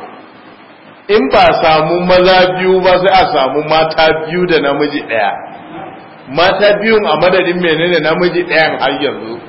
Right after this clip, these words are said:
Shikenan, ka tabbatar da shaidanka. In ba a samu hakan ba, ka kawo namiji guda ɗaya, sai ka sake yin rantsu a baka haƙƙinka. In hakan ba zai yiwu ba, zai yiwu ka zo da mata biyu ka yi rantsuwa?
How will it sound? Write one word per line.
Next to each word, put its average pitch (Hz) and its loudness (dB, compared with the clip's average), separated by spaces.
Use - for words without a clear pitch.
Shikenan, 185 -2
ka 151 -4
tabbatar 143 -4
da 123 -8
shaidanka. 104 -10
In 214 2
ba 202 2
a 139 2
samu 160 0
hakan 123 -2
ba, 90 -6
ka 120 -4
kawo 151 2
namiji 160 -2
guda 120 0
ɗaya, 143 0
sai 156 -4
ka 139 -4
sake 135 -4
yin 127 -6
rantsu 117 -10
a 104 -8
baka 110 -6
haƙƙinka. 95 -14
In 202 0
hakan 202 0
ba 143 -4
zai 165 0
yiwu 135 -4
ba, 113 -2
zai 175 0
yiwu 202 -4
ka 202 0
zo 185 2
da 196 2
mata 175 2
biyu 190 -4
ka 185 -2
yi 170 4
rantsuwa? 185 0